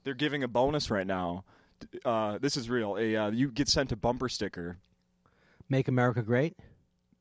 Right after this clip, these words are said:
Speaker 1: Never Hillary.
Speaker 2: Oh. Well, now what's his position? Is he a Trump guy?
Speaker 1: I, I, I, I don't know.
Speaker 2: Oh, okay.
Speaker 1: Literally, I don't, I don't ever
Speaker 2: Never
Speaker 1: listen.
Speaker 2: Hillary.
Speaker 1: I don't know. But I just, I thought that caught me. I was like, "Oh, that's good."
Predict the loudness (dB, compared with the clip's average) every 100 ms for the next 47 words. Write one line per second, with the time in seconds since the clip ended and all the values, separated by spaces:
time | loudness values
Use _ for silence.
0 | -8 -4 -2 0 -2 -2 -2 -2 -6 -10
1 | -20 _ _ _ _ -6 0 2 4 4
2 | 4 4 2 0 -2 -2 -2 -4 -6 -12
3 | -20 _ -4 -2 -2 -2 -2 -4 -4 -4
4 | -4 -6 -4 -4 -6 -6 -4 -2 0 -2
5 | 2 2 4 0 _ _ _ _ _ -20
6 | -20 -20 -18 -18 -18 _ _ _ -18 -8
7 | -6 -6 -4 -2 -2 -2 -4 -6 -10 -20
8 | _ -10 -8 -8 0 2 4 2 0 -2
9 | -4 -4 -4 -4 -4 -2 2 4 4 4
10 | 4 4 4 2 -2 -4 -6 -6 -6 -2
11 | 0 2 0 -2 -6 -6 -6 -8 -6 -6
12 | -6 -8 -8 -10 -12 -18 -16 -8 -8 0
13 | 4 6 8 8 6 2 -6 -6 -6 -6
14 | -6 -6